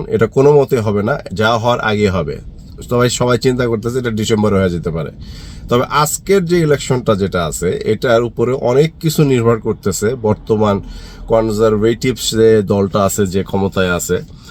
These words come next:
এবং, আহ, যারা লেবার পার্টি যারা আছে, তারা লেবার পার্টির, আহ, এবং কনজারভেটিভ এবং আরও কিছু দল আছে, তারা মানে সবাই আশা করতেছে আজকের ভোটের উপরে ভিত্তি করে যে আগামী ন্যাশনাল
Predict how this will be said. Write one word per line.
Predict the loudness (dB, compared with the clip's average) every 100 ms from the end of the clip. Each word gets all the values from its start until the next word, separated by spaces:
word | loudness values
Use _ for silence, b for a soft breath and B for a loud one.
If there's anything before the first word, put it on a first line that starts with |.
| B B
এবং, | -4 -2 0 0 0 -2
আহ, | -6 -4 -2 0 -2 -2
যারা | -2 -2 -2 0
লেবার | 0 2 0
পার্টি | 0 -2 -2
যারা | -2 -2 -2
আছে, | -2 -4
তারা | -2 -2 0
লেবার | 0 -2 0
পার্টির, | -2 0 -2 -2
আহ, | -6 -16 -8 -2 0 0
এবং | -2 -2
কনজারভেটিভ | 0 0 2 2 2 0 2 -2
এবং | 0 -2 -2
আরও | -2 0 0
কিছু | 0 -4 -2
দল | -2 0 0
আছে, | -2 -6
তারা | -4 -2 -2 -2 -6
মানে | -8
সবাই | -4 0 2
আশা | 2 -2 -4
করতেছে | -6 -6 -6 -4
আজকের | -2 -2 -2 -2 -2
ভোটের | -2 -4 0 0
উপরে | 0 0 2 2
ভিত্তি | 2 -2 -4 -8
করে | -4 -4 -4 -8 B B B
যে | -2 0
আগামী | 2 0 2 2
ন্যাশনাল | 0 -2 -2 -2